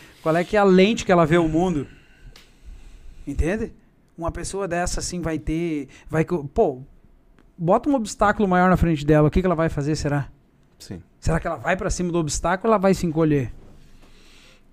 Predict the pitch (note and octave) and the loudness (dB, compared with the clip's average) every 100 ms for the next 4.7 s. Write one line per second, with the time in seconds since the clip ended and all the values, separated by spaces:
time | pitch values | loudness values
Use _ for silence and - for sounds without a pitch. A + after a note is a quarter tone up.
0 | _ - A#2+ C3+ E3+ - - - - - | _ -20 -12 -10 -10 -14 -20 -20 -20 -20
1 | _ - F#3 F3+ F#3 E3+ F#3+ G3 F#3+ F#3 | _ -2 2 6 4 4 0 -2 0 0
2 | - B3 - F#3 D#3 E3 G3+ G3 F3 D#3+ | 0 -2 -4 -4 -2 -2 -2 -4 -6 -8
3 | F3+ E3 D3 F3+ E3 D#3+ D3+ D#3 D3+ C3+ | -6 -6 -4 -6 -4 -6 -6 -6 -8 -8
4 | C3+ D3+ D3 C3 - C#3 | -6 -4 -6 -8 -8 -8